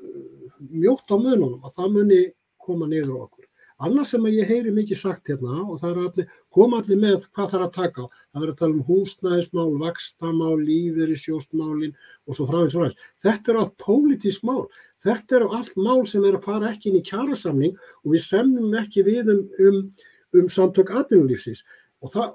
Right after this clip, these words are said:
og í ljósi þessa, þá skulum við átta okkur á því hvað það er svakalega langt í land. Ég meina, Vilhjálmur á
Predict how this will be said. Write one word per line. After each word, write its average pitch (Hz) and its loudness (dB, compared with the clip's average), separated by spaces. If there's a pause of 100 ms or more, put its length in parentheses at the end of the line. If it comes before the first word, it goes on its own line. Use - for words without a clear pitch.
og 170 4
í 151 4
ljósi 226 6
þessa, 214 -2
þá 190 0
skulum 247 0
við 233 -2
átta 262 -4
okkur 247 0
á 285 0
því 170 2
hvað 220 -2
það 214 2
er 170 0
svakalega 220 -2
langt 226 -2
í 208 0
land. 277 0 (420)
Ég 175 2
meina, 190 4
Vilhjálmur 262 4 (580)
á - -12